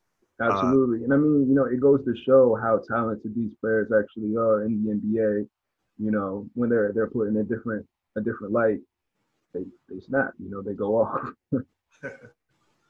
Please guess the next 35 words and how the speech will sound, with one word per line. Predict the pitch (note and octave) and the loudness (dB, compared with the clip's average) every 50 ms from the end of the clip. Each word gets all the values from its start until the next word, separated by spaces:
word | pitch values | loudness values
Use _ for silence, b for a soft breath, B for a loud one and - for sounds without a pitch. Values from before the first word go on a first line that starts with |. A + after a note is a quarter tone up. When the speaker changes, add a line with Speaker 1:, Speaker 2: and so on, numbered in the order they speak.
| _ _ _ _ _ _ _ _ | _ _ _ _ _ _ _ _
Speaker 2:
So | _ - - B2 - F#2 | _ 0 2 4 4 4
Speaker 1:
I | A2+ C3 | 2 0
think, | - D#3 C3+ - | 0 -2 0 0
I | C3+ - - B2 | -2 -2 -2 -2
think | - - E3+ D3+ - | -2 -2 -2 -2 0
another | B2 B2 C3 C3+ B2+ | 2 2 4 2 2
thing, | B2 - - B2 A#2+ A#2 A#2 A#2 A#2 - - | 0 -2 -4 -4 -4 -4 -4 -6 -8 -8 -8
I | A#2 | -6
think | - - E3 C3+ | -4 -2 0 2
another | B2 B2+ C3+ C3 B2+ | 4 4 4 4 4
thing | A#2+ - B2 A#2 | 4 2 2 4
that | A2+ A2+ G#2+ | 4 4 4
hurt, | A2 A#2 A#2 A2+ G#2 - - _ _ _ _ _ _ _ _ _ _ _ _ - | 4 4 4 4 2 0 -6 _ _ _ _ _ _ _ _ _ _ _ _ 0
uh, | G#2+ G#2 G2+ G2 F#2+ | 2 2 2 2 2
U | G2+ G#2+ G#2+ | 2 4 4
S | G#2 G#2 - - | 4 4 2 0
A | A2 G#2 G#2 G2+ G#2 G2+ | 2 2 4 4 2 2
was | G2 G2 F#2+ F#2+ F#2+ F#2 | 2 0 0 0 -2 -4
they, | - - G#2+ - - - | -2 -2 -2 -2 -2 -4
they | - A2+ | -6 -2
didn't | A2 B2 C3+ B2+ G#2+ | 0 2 2 4 2
really | A2 A2 G#2+ G#2+ | 2 0 0 0
have | G#2+ A2 A2 | 0 0 0
a | G#2 G#2 | 0 0
lot | G#2 G2+ G2+ G2+ | 0 0 0 0
of, | G2 F#2+ | -2 -2
like, | G2 G2 F#2+ F#2 - _ _ _ _ _ _ _ _ _ _ _ _ _ _ _ _ _ _ - - - | -2 -2 -4 -4 -8 _ _ _ _ _ _ _ _ _ _ _ _ _ _ _ _ _ _ -20 -4 0
really, | A#2 A#2+ A2 G#2+ | 2 4 4 4
like, | G#2+ G#2+ G2 F#2 | 2 0 0 -2
wings, | F#2+ G2+ A2 A2+ A#2 A2 A2 G#2 - - | 0 0 2 4 4 2 2 0 -4 -4
quality | - - A#2 A2+ A#2 A2+ G#2+ G#2+ | -2 0 2 2 2 2 2 0
wings | G2+ G2+ A2+ A2+ A2+ G#2+ G2+ | 0 2 2 2 2 2 2
on | A2 G#2+ | 0 0
the | G2+ | 2
roster, | G2+ G2+ G2+ G2+ G2+ - - G#2 G2+ G2 G2 | 2 2 2 2 0 0 0 0 0 0 0